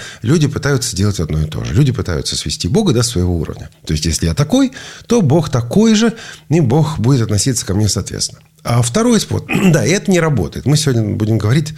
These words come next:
поч-, говорили, в прошлый раз тоже говорили о том, почему это не работает. А второй способ — это <clears throat> назвать себя,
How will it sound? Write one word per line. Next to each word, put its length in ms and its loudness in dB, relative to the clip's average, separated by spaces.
поч-, 160 -2
говорили, 300 2
в 60 -2
прошлый 240 0
раз 100 0
тоже 160 0
говорили 380 2
о 100 -4
том, 180 2
почему 400 2
это 140 0
не 80 0
работает. 440 -8
А 160 0
второй 360 2
способ — 440 -2
это 600 -2
<clears throat> 20 -8
назвать 680 2
себя, 640 0